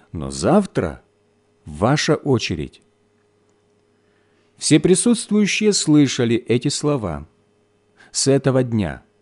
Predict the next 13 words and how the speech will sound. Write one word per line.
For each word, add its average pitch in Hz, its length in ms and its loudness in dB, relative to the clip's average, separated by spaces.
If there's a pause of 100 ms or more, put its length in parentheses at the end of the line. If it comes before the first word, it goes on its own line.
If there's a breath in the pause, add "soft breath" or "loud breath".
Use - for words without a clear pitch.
(300)
все 175 340 2
члены 160 360 2
семьи, 127 640 2
а 117 80 -2
также 151 380 0
крестьяне 147 640 0
по 113 100 -4
соседству 170 760 2 (320 loud breath)
ежедневно 143 880 4
приходили 151 800 2 (240 loud breath)
на 107 180 2
семейное 120 600 4
собрание. 85 680 -4